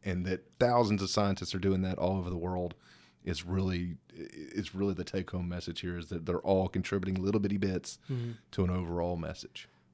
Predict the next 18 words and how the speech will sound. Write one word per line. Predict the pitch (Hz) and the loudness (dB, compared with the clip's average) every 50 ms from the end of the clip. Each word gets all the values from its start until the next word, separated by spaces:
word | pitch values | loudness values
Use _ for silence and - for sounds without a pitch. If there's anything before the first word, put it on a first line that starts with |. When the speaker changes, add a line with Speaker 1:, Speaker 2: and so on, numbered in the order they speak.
| _ - | _ 2
Speaker 2:
Well, | 147 | 6
like | 147 143 135 131 - 143 | 6 6 6 4 0 0
me, | 135 139 139 135 135 135 135 | 2 4 4 4 4 2 0
literal | - 139 131 135 135 135 135 131 127 123 123 120 123 - _ | 0 2 4 4 6 6 6 6 6 6 4 2 0 -4 _
average | - 131 123 120 123 123 110 - - - | 0 2 2 2 0 -2 -2 -4 -4 0
Joe, | - 131 120 117 117 113 113 113 110 - | 2 2 4 4 2 2 0 -2 -4 0
walking | - 139 139 139 - 139 | 2 4 4 4 4 4
down | 131 123 120 | 4 4 2
to | 117 | 0
U | 113 117 117 113 | -2 -2 -2 -2
A | 107 107 | -2 -4
B, | 107 - 117 110 107 107 107 107 - - - - - - - | -6 -6 -6 -6 -6 -6 -8 -10 -12 -18 -20 -20 -20 -12 -6
how | 139 127 127 | -4 -2 -2
do | 123 | -2
you | 117 117 | -2 -4
go | 123 120 123 | -4 -6 -6
about | 131 131 127 - - - | -4 -6 -6 -6 -6 -6
that? | 135 67 - 143 | -6 -6 -6 -6